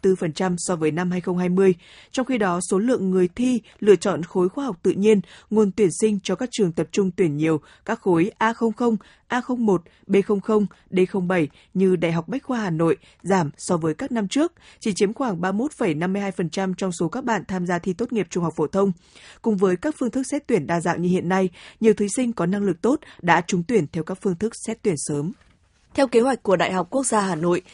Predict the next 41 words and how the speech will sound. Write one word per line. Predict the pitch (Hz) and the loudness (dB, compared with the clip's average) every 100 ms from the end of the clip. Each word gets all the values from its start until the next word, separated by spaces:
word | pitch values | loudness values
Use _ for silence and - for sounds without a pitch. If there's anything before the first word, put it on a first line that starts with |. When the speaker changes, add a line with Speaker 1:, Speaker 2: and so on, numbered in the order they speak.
| - | -8
Speaker 2:
các | - 269 | -4 0
trường | 240 185 | 2 2
có | 185 175 | 2 2
sinh | - 220 | 0 -4
viên | 208 214 | 2 0
học | 196 190 - | 2 -2 0
tại | 180 | -2
Hòa | 180 190 | 0 -2
Lạc | 185 185 180 | 2 2 2
trong | - 254 | -4 -2
năm | 247 226 | -2 -2
học | 202 | -2
hai | 214 220 | -2 -2
nghìn | 214 170 | 0 -2
không | 220 208 | 0 -2
trăm | 214 202 | -2 -4
hai | 202 | -2
mươi | 190 | 0
ba, | 196 185 - - | 0 0 -10 -20
hai | - 240 | -4 -2
nghìn | 220 185 | 0 -2
không | 170 196 | -2 -2
trăm | 208 190 | -2 -2
hai | 190 | -2
mươi | 190 | 4
tư | 208 196 - - | 4 4 -8 -10
gồm | - 214 | 4 4
sinh | 208 262 240 | 4 -2 0
viên | 247 | 0
năm | 247 240 | 0 0
nhất | 311 - | -2 -2
trường | 240 190 | -2 0
Đại | 170 | 0
học | 180 - | -2 -4
Y | 208 196 | -4 0
Dược | 196 180 - - - | 0 0 -6 -20 2
và | 196 185 | 2 4
Đại | 175 | 2
học | 190 185 | 0 -4
Công | 214 214 | -4 -2
nghệ, | 208 190 | 0 -2